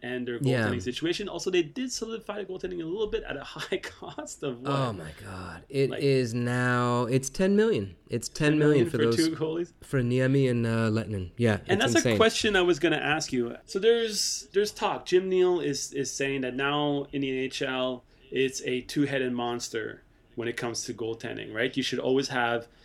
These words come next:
Speaker 1: two really, really good goaltenders sharing the crease because players like Lundqvist or, uh, Price are an anomaly. This is a rare, so rare, it's not even worth counting on or worth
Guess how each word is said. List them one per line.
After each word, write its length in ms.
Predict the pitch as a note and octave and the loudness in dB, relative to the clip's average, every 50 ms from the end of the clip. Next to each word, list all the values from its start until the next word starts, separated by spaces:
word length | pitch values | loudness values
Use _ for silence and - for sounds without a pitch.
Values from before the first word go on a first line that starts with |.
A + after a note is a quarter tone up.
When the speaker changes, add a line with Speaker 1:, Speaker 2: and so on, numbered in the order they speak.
| - _ _ _ - | -20 _ _ _ -10
Speaker 1:
two 580 | - - D3 C#3+ C#3 C#3 C3+ C3+ C3 C3 B2+ C3 _ _ _ _ _ _ _ _ _ _ _ | -2 4 6 8 8 10 10 8 8 6 6 2 _ _ _ _ _ _ _ _ _ _ _
really, 500 | - B2 A#2 C3+ E3 F3+ F3+ E3+ E3+ D#3+ | -12 -10 -4 0 4 4 6 6 4 4
really 360 | D#3+ D3 D3 D3+ D3+ D3 D3 C3+ A2+ G2 - | 2 2 4 6 6 6 6 4 2 -2 0
good 500 | - C#3 C#3 C3+ C3+ B2 B2 B2 - - - | 4 6 6 6 6 4 0 -6 -8 -8 -8
goaltenders 920 | - A#2+ A#2+ B2 B2 - B2+ A#2 A#2 A2 A2+ A2+ A#2 A#2 A#2 A2 - - - - - _ _ | -6 -4 -4 -4 -4 -4 -6 -4 -4 -4 -4 -4 -2 -4 -4 -4 -6 -10 -12 -14 -20 _ _
sharing 460 | - - - - C#3+ C#3+ D3 C#3 C3+ B2+ | -10 -4 0 2 2 2 2 2 0 -2
the 60 | A#2 | -4
crease 540 | - - - G#2 G#2 G#2 G#2+ - - - - - _ _ _ _ _ _ | -6 -10 -12 -10 -10 -10 -8 -8 -10 -10 -10 -14 _ _ _ _ _ _
because 720 | - B2 A#2+ - - B2 A#2+ A#2+ A#2+ A#2+ A#2+ A#2+ A2+ - - - - | -6 -6 -4 -2 -2 -2 0 0 0 0 0 -2 -4 -6 -10 -12 -8
players 460 | - D3+ D3 D3+ D3+ D#3 D3+ C#3+ C#3+ | -2 2 4 4 6 4 4 2 -2
like 460 | C3+ B2+ B2 B2 B2 A#2+ A#2+ - - - - | -2 -2 -2 0 -2 -2 -4 -6 -12 -10 -6
Lundqvist 760 | A#2+ B2 B2+ B2+ B2 - B2 A#2+ A#2+ A#2 A#2+ A#2 - - - - - | -4 -2 -2 -2 -2 -4 -2 -2 0 -2 -2 -2 -2 -4 -6 -6 -6
or, 560 | C#3 A#2+ A#2 A#2 A#2 A#2 A#2 A2+ A#2 A#2 - - - _ _ _ _ _ _ - | -6 -4 -2 -2 -2 -2 -2 -4 -6 -8 -10 -14 -20 _ _ _ _ _ _ -10
uh, 280 | - A#2 A2+ G#2+ G#2 G#2+ - - | -8 -6 -6 -4 -6 -6 -8 -8
Price 520 | - - B2+ A#2 A2+ A#2 A#2+ - - - - - _ _ - - - | -6 -4 -2 0 0 -2 -4 -4 -6 -10 -10 -14 _ _ -10 -4 0
are 100 | C#3+ C#3+ | 2 2
an 80 | D3 | 2
anomaly. 520 | D3 D3 C#3+ C#3 C#3 B2+ A2 G#2 G#2 - - A2+ | 2 2 2 2 0 0 -2 -6 -12 -12 -10 -8
This 100 | B2+ B2+ | -6 0
is 60 | D3+ | 0
a 80 | C#3+ | 0
rare, 420 | C3 A2+ G#2 C3 C#3+ C#3+ C#3+ C#3 B2 | 0 0 2 4 4 6 6 4 0
so 320 | - - - G3+ G3+ F#3+ | -2 -2 0 2 4 4
rare, 280 | E3+ C3 C3 B2+ B2+ B2 | 4 4 4 2 2 2
it's 140 | B2 - - | 0 -2 -4
not 120 | D3+ C#3+ | -4 -4
even 140 | B2+ A#2 G#2+ | -4 -6 -6
worth 260 | G#2+ A#2+ A#2+ A#2 - | -6 -6 -8 -8 -10
counting 440 | - - - A2+ A2+ A#2 A2+ A2 G#2 | -14 -14 -12 -10 -10 -10 -10 -10 -10
on 180 | G#2 G2+ G2+ G#2+ | -12 -12 -12 -10
or 140 | A2 A2+ A#2 | -6 -6 -6
worth 400 | A2 G#2+ B2+ C3 C3 C3 - | -2 0 0 0 0 -2 -6